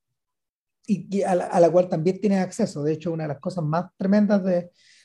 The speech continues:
una de las cosas más tremendas del, del, del documental es la forma en que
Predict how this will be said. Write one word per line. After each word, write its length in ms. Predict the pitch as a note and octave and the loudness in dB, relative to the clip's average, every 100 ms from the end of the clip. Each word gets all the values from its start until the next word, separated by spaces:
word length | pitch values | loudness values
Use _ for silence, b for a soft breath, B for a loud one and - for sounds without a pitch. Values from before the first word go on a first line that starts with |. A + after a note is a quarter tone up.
| _ | _
una 120 | E3 | -2
de 60 | D#3+ | -2
las 40 | |
cosas 220 | F3+ F#3 | -4 -4
más 200 | E3 F3+ | -4 -4
tremendas 480 | - F#3+ G3+ G#3 G#3+ | -2 2 2 2 0
del, 540 | G3+ G3+ G3 F#3 F3 D#3+ | 0 0 0 -2 -4 -8
del, 300 | D#3+ D3+ E3+ | -8 -10 -6
del 160 | D#3 | -6
documental 640 | D3 D3 C#3 - F#3+ A3 - | -6 -6 -8 -2 -2 -2 -8
es 100 | E3+ | -8
la 120 | D#3+ | -8
forma 340 | - G3+ G3+ | -4 0 2
en 140 | G3+ - | 0 -2
que 380 | G3 G3 A3 | -4 -4 -6